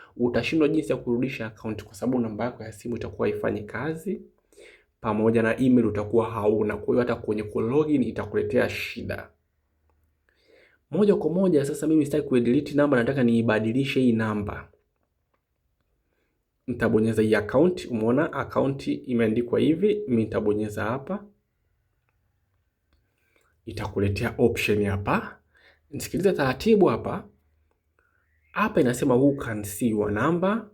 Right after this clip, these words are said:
Hapa ni ile ambayo motion amount tuliingia nikaweka only me, kwa sababu nataka hii namba yangu Facebook ule asione mtu mwingine zaidi yangu mimi mwenyewe kwenye account. Hii ya chini hapa delete from Facebook. Umeona?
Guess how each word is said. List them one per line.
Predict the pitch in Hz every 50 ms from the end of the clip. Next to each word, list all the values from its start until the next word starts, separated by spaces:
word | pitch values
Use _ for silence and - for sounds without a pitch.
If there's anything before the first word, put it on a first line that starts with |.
| _ _ _ _ _ _ _ _ _ _ _ _ _ _ _ _ _ _ _ _
Hapa | - 135 139 135 - 135 123
ni | 113 117 120 127
ile | 139 139 127
ambayo | 113 113 135 131 127
motion | 139 147 143 - 143 131 143
amount | 165 165 156 -
tuliingia | 123 117 113 113 110 107 117 143 151
nikaweka | 131 120 - 120 117 - - - -
only | 131 135 143 139 139 143
me, | 147 147 156 165 160 151
kwa | - 117 117
sababu | - 120 120 127 120
nataka | 117 117 120 - 131
hii | 123
namba | 120 110 101 110
yangu | 120 127 127 120 120
Facebook | - - 139 - 143 131 - -
ule | 135 123 113
asione | 107 - - 135 131 123
mtu | 120 - 113
mwingine | 113 117 131 123 120
zaidi | 113 117 113 110 113
yangu | 117 123 123 120 120
mimi | 123 127 117 117
mwenyewe | 117 123 123 120
kwenye | 117 107 104 101
account. | 101 - - - 135 180 202 - - - - - _ _ _ _ _ _ _ _ _ _ _ _ _ _ _ _ _ _ _ _ _ _ _ _ _ _ _ _ _ _
Hii | - 156 170 175
ya | 160 143
chini | - - - - 180 170 170
hapa | 165 160 151 156 - 117 117 117 117 - -
delete | 127 120 117 117 139 143 139 - -
from | - - - 113 113 107 -
Facebook. | - 143 156 180 - 202 202 202 202 208 - - - _ _ - - - _ _ _ _ _ _ _ _ _ _ _ _ _ _ _ _ _ _ _ _ _
Umeona? | - 110 113 117 117 113 107 110 120 156 - -